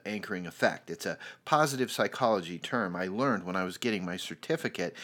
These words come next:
in positive psychology from the University of Pennsylvania. It's a practice that, uh, it's, it's,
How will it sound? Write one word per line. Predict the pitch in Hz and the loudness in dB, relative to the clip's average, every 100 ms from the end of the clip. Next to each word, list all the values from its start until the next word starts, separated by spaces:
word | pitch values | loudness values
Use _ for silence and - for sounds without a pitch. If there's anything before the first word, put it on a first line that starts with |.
| - - | -14 -10
in | 95 | -10
positive | - 120 120 101 95 | -2 -2 -2 -4 -6
psychology | - 87 - 143 143 98 95 | -4 -6 -2 0 0 0 -4
from | - 104 | -4 -2
the | |
University | 110 120 101 107 - 107 | 0 2 2 0 0 -4
of | 113 | -2
Pennsylvania. | - 82 113 123 196 160 64 - _ _ _ _ _ _ _ - - - - | -4 -4 -2 0 0 -2 -4 -10 _ _ _ _ _ _ _ -20 -14 -12 -6
It's | - 143 | 0 2
a | 170 | 2
practice | - 170 190 - 107 104 - _ - - - - - - - | 2 2 2 2 0 0 -4 _ -20 -20 -20 -20 -20 -20 0
that, | 120 117 - | 4 6 4
uh, | 120 101 | 0 0
it's, | 76 113 - | -2 -4 -4
it's, | 117 - | -4 -6